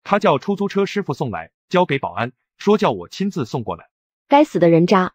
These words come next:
Speaker 2: 还在打嫉妒全勤的主意吗？出租车这么贵，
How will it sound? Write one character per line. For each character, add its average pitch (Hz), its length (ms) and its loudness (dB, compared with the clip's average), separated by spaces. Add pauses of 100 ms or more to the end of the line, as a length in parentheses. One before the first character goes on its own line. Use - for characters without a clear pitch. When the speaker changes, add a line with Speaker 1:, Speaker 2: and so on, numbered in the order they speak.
Speaker 2:
还 233 160 2
在 294 100 6
打 175 160 2
嫉 247 140 0
妒 220 120 6
全 208 220 4
勤 226 140 4
的 220 80 6
主 180 180 4
意 214 100 8
吗？ 175 180 2 (120)
出 320 200 4
租 294 140 6
车 285 140 4
这 302 140 4
么 226 100 6
贵， 208 300 2